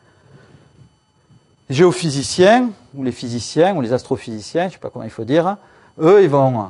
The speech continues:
regarder ça et dire, tiens, à cette longueur d'onde, c'est plutôt fort, donc ça correspond plutôt à ça, et cetera. Donc là, j'ai aucune compétence pour savoir ce qu'ils racontent sur ce genre de choses,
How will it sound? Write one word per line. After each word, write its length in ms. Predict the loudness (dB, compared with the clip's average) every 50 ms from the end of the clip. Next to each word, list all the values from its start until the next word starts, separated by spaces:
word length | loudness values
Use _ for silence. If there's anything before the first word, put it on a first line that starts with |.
| -12 -6 -2
regarder 380 | 0 2 4 4 2 2 0
ça 280 | -2 0 2 2 2 2
et 60 | 2
dire, 220 | 0 -2 -4 -4 -2
tiens, 240 | -2 -2 -2 -2
à 60 | -4 -8
cette 200 | -10 -12 -12 -10
longueur 260 | -8 -6 -6 -6 -4
d'onde, 320 | -2 -2 -2 -2 -4 -8
c'est 160 | -10 -10 -14
plutôt 280 | -18 _ -18 -16 -14 -14
fort, 280 | -10 -6 -4 -2 -2 -2
donc 140 | -4 -6
ça 100 | -8 -10
correspond 340 | -12 -10 -10 -12 -12 -14 -16
plutôt 280 | -18 -18 -16 -12 -12 -12
à 80 | -12
ça, 180 | -10 -10 -10 -10
et 60 | -10
cetera. 480 | -12 -16 -18 -16 -12 -10 -10 -10 -10 _ _ _ _ -20 -20 -14 -6
Donc 220 | -4 -2 2 2
là, 100 | 2 4
j'ai 80 | 4 2
aucune 220 | 0 0 -2 -2
compétence 640 | -2 -2 -2 -2 -4 -4 -2 -2 -2 -2 -4 -8 -12 -14 -14 -14
pour 120 | -18 -14
savoir 500 | -12 -12 -10 -8 -8 -8 -8 -8 -10 -14 -20 _ _ _ _ _ _ _ _ _ _ _ _ _
ce 140 | _ -10 -10
qu'ils 180 | -6 -2 0 2
racontent 320 | 2 2 2 0 -2 -2
sur 140 | -4 -12 -14
ce 140 | -12 -12 -12
genre 140 | -12 -12 -12
de 100 | -12 -14
choses, 340 | -10 -8 -8 -8 -8 -10